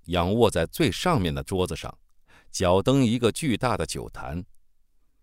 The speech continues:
这样的游戏看上去很惊险，精彩的表演能赢得观众的喝彩。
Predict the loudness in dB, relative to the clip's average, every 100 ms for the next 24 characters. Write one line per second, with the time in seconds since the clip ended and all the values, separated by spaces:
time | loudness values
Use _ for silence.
0 | _ _ _ -2 2 2 0 0 0 0
1 | -2 -4 -4 -4 -2 -4 -6 -10 -10 -8
2 | -2 0 0 -6 -12 -20 _ _ -20 _
3 | _ -4 0 0 -2 -6 -6 -2 0 0
4 | -2 -10 -16 -20 _ -4 -2 0 0 0
5 | -2 -6 -2 -2 0 -2 -2 -4 -6 -6
6 | -6 -6 -10 -14